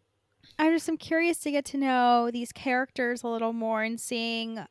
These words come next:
um, what they all do together, or, like, if they find out that Ahsoka's a Jedi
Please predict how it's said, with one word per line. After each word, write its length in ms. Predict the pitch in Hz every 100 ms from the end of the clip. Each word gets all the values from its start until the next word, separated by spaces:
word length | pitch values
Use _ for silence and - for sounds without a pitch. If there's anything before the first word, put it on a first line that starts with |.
| _ -
um, 760 | 233 220 214 208 208 208 220 - _ _ _ _ -
what 180 | 233 233
they 140 | 220
all 180 | 226 226
do 240 | 233 220
together, 720 | - 226 214 214 208 208 202 208
or, 160 | 214
like, 160 | 208 214
if 120 | 214
they 100 | 233
find 300 | 220 214 220
out 160 | 208 -
that 120 | 214
Ahsoka's 520 | 220 - 214 226 226
a 40 | 226
Jedi 840 | 214 208 208 208 202 196 196